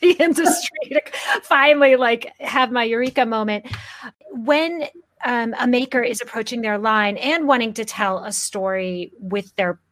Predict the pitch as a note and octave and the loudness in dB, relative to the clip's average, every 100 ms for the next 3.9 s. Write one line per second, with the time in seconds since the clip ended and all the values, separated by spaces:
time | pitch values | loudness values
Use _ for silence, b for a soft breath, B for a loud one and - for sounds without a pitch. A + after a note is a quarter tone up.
0 | - - - G3+ F#3+ F#3 F#3 E3 D#3+ - | -20 -18 -2 2 4 2 0 -2 -4 -4
1 | G#3 F#3+ F#3+ B B B - B3 C#4+ F4 | -2 -2 -6 B B B -6 0 4 4
2 | F#4 E4 - C4 C4 C4 - - B3+ B3 | 2 -2 -4 0 0 0 -4 2 4 4
3 | - - - - A#3 A3 G3+ G3+ G#3+ | -2 -18 -12 -2 4 4 4 0 -4